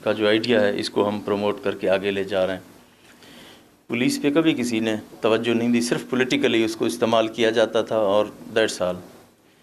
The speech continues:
अभी अल्हम्दुलिल्लाह हमने दस हज़ार जो कांस्टेबल्स हैं, उनकी भर्ती की अप्रूवल की है।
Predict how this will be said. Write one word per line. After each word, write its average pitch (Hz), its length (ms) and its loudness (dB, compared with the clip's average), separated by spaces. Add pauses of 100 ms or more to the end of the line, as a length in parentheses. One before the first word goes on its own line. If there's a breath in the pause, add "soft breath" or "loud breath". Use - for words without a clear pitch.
(680 soft breath)
अभी 131 200 4
अल्हम्दुलिल्लाह 117 580 4
हमने 120 180 2
दस 143 300 2
हज़ार 120 380 4 (240)
जो 110 100 -8
कांस्टेबल्स 110 640 0
हैं, 101 120 -4
उनकी 104 340 -6
भर्ती 107 340 -4
की 107 120 -2
अप्रूवल 101 420 -2
की 98 200 -8
है। 92 200 -6